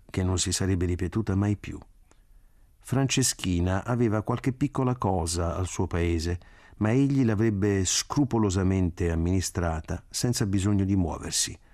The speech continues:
Gli affittuari sarebbero venuti loro al momento giusto, con i danari dell'affitto e con i formaggi nella bisaccia che sapevano di mirto e di menta. Con l'occasione anch'essi avrebbero chiesto a Don Priamo dei buoni consigli.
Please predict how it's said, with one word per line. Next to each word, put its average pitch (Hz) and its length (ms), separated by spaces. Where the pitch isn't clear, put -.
Gli 95 100
affittuari 90 720
sarebbero 110 480
venuti 110 360
loro 82 460
al 98 160
momento 98 380
giusto, - 540
con 92 200
i 92 200
danari 95 500
dell'affitto 98 840
e 127 140
con 113 180
i 107 60
formaggi 92 640
nella 87 200
bisaccia 85 680
che 110 140
sapevano 95 500
di 98 120
mirto 123 600
e - 100
di 98 140
menta. - 540
Con 104 160
l'occasione 90 800
anch'essi 107 580
avrebbero 87 380
chiesto 90 320
a 85 40
Don 87 220
Priamo 82 500
dei 95 220
buoni 85 320
consigli. 73 680